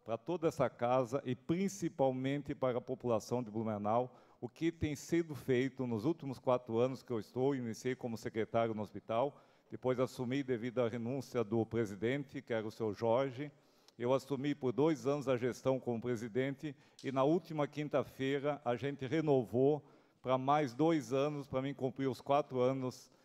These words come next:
à frente do hospital e fazendo essas ações, esses projetos que todo mundo tem acompanhado pelas redes sociais e principalmente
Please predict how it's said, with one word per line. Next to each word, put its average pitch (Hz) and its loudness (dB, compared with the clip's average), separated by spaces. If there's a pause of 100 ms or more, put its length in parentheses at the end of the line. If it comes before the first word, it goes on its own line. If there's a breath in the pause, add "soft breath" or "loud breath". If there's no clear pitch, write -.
(140 soft breath)
à 117 2
frente 135 -2
do 123 0
hospital 123 2 (160)
e 127 -6 (120)
fazendo 131 0
essas 123 0
ações, 135 0
esses 127 -6
projetos 123 0
que - -8
todo 156 0
mundo 143 -2
tem 135 0
acompanhado 120 2
pelas 117 0
redes 107 -4
sociais 127 0
e 123 -2
principalmente 131 -2